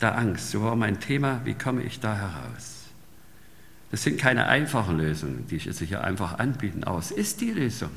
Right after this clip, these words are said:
ne? Wir müssen die Realität der Angst wahrnehmen, ne? "In der Welt habt ihr Angst", damit haben wir immer wieder zu tun. Und mir ist wichtig, immer wieder auf den Boden der Ang-, äh, der Realität zu kommen, dass wir uns das klar machen, ne?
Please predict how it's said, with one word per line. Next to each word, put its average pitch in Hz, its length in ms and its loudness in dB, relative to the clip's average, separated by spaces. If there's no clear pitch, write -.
ne? - 80 -10
Wir 110 100 6
müssen 185 220 10
die 170 60 12
Realität 151 680 10
der 151 140 10
Angst 143 340 6
wahrnehmen, 135 640 10
ne? 95 80 0
"In 110 140 4
der 113 120 4
Welt 151 340 12
habt 135 240 6
ihr 135 160 4
Angst", 139 320 6
damit 127 240 6
haben 123 140 6
wir 127 80 2
immer 151 220 6
wieder 143 220 4
zu 117 260 0
tun. 165 240 6
Und 117 100 4
mir 151 140 6
ist - 160 0
wichtig, 214 420 2
immer 165 160 10
wieder 160 180 8
auf 143 100 4
den 151 120 2
Boden 190 640 8
der 143 180 6
Ang-, 170 260 10
äh, 139 260 2
der 131 180 8
Realität 143 680 6
zu 175 120 2
kommen, 175 340 2
dass 117 140 0
wir 123 60 2
uns 117 160 2
das - 220 -2
klar 180 280 2
machen, 110 300 -2
ne? - 60 -10